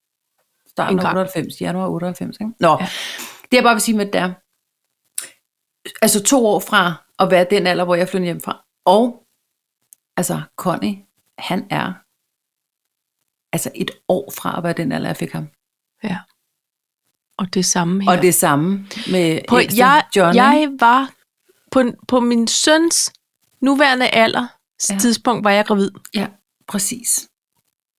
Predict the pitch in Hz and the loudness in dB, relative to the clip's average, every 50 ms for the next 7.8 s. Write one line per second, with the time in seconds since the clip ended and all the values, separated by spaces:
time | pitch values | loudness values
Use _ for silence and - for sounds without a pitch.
0 | - - - - 208 196 214 196 220 - - - 233 - - - - 247 247 240 | -16 -6 -2 -2 0 0 0 0 2 0 0 0 -2 -6 -6 0 2 2 4 4
1 | 247 240 233 226 220 - 262 226 220 233 220 214 226 220 - - - 214 208 202 | 4 4 4 4 2 2 -2 -2 0 0 2 2 2 0 0 0 0 2 4 4
2 | 196 196 190 190 185 185 185 185 185 180 180 180 180 175 175 175 180 190 - _ | 4 4 4 4 4 4 4 2 2 2 2 2 2 0 0 0 -2 -4 -8 _
3 | _ _ _ _ _ _ _ _ _ _ _ _ _ _ _ _ _ - - - | _ _ _ _ _ _ _ _ _ _ _ _ _ _ _ _ _ -20 -20 -20
4 | _ _ - 196 226 - - 214 - - 220 - - - - - - - - - | _ _ -2 -2 -2 0 0 -2 -2 -2 -2 -2 -4 -6 -6 -10 -14 -4 0 2
5 | 208 185 208 208 208 208 208 226 262 269 - 233 202 190 185 180 180 185 185 180 | 4 4 6 6 6 6 6 6 4 4 4 4 4 6 4 6 6 6 6 4
6 | 160 151 147 151 165 - _ _ _ _ _ _ _ _ _ - - - 226 208 | 4 2 0 -2 -4 -6 _ _ _ _ _ _ _ _ _ -14 -2 2 2 2
7 | 175 - - _ _ - - - - 135 - - - - 196 | 2 0 -6 _ _ -20 -20 -18 -18 -18 -20 -18 -8 -6 -6